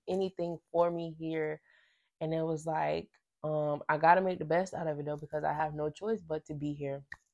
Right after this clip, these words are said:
And I need to finish. I want my A A degree, and I want my diploma.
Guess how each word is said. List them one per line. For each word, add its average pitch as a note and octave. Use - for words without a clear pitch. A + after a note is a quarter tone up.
And -
I C#3+
need D3+
to D3
finish. D#3
I C#3+
want D3+
my D3+
A D3+
A D#3
degree, D3+
and D3
I C#3
want D3
my D3
diploma. F3+